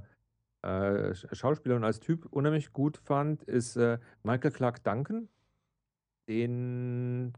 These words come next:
kennt der eine oder andere noch aus The Last Mile, Die letzte Meile, äh, wo er neben Tom Hanks gespielt hat, dieser Rühn-, dieser wirklich hünenhafte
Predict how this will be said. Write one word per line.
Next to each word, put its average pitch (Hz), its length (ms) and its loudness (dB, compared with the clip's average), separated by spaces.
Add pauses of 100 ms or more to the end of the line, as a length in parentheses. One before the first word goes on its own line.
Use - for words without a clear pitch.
(140)
kennt 131 380 -4
der 90 80 0
eine 139 160 0
oder - 160 -2
andere 135 320 0
noch 127 400 -2
aus 117 420 -4
The 110 140 -2
Last 110 420 -2
Mile, 117 580 0 (240)
Die 98 40 -8
letzte 107 320 -4
Meile, 107 480 -2 (800)
äh, 107 240 -2
wo 113 100 2
er 107 60 2
neben 117 340 0 (120)
Tom 110 180 -2
Hanks 131 220 -4
gespielt 147 380 -6
hat, 147 180 -4
dieser 107 360 0
Rühn-, 123 460 0 (240)
dieser 110 260 0
wirklich 127 340 -4
hünenhafte 127 720 0